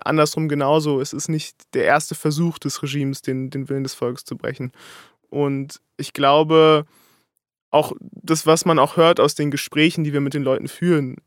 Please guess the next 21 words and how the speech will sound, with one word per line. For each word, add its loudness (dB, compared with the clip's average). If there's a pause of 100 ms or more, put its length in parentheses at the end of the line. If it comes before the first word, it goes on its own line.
ähm, -6 (640)
die, -4
d-, -16
egal 2
wie 0
brutal 0 (300)
das -8
Regime -4
zuschlägt -2
und -8
egal 2
welche 0 (440)
ausgefeilten 0
Wege 2
und -4
Methoden -2
es -6
sich -6
überlegt, 2 (540)
um -2
diese 0